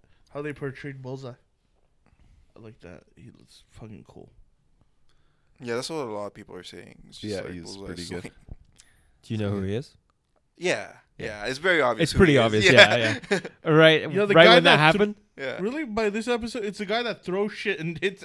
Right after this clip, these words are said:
Speaker 1: everything.
Speaker 4: Yeah.
Speaker 1: It's that guy.
Speaker 3: <laughs> Those
Speaker 2: Yeah.
Speaker 3: some of those fights, like, at the, I don't know, remember, like, which, what happened in which episode, but when he's at the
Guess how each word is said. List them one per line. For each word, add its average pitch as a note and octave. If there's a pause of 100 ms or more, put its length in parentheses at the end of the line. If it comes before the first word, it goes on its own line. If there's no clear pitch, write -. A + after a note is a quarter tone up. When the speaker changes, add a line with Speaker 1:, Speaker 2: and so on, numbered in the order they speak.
Speaker 1:
everything. E3 (100)
Speaker 4:
Yeah. D#3+ (200)
Speaker 1:
It's F3+
that G3+
guy. D#3
Speaker 3:
<laughs> C#3+
Those F3 (120)
Speaker 2:
Yeah. C3
Speaker 3:
some C3
of D#3
those D#3
fights, G#2+
like, G#2
at G2+
the, - (300)
I G2
don't G2
know, G2 (420)
remember, F2+
like, E2
which, F2+ (160)
what G2+
happened F#2
in E2+
which E2+
episode, G2+ (840)
but F#2 (160)
when F#2
he's F#2
at F2
the E2